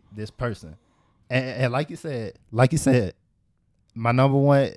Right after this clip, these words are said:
my number one, <laughs> uh, vulnerable point is my son. If you wanna hit me,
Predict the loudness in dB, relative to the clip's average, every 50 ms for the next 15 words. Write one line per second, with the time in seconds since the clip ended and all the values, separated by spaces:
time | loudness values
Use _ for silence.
0 | _ -12 -10 -8 -6 -4 -2 2 2 4 4 4 2 4 4 4 4 4 2 0
1 | -2 0 2 2 0 0 -4 _ _ _ _ _ _ _ -10 -8 -8 -6 -6 -6
2 | -8 -4 0 2 4 4 4 4 2 0 -2 -4 -4 -4 -4 -4 -4 -6 -10 -12
3 | -14 -12 -10 -8 -6 -6 -4 -2 0 0 0 -2 -4 _ _ _ _ _ _ -6
4 | -6 -4 -2 0 2 2 4 4 4 2 2 0 0 -2 -4 -4 -4 -4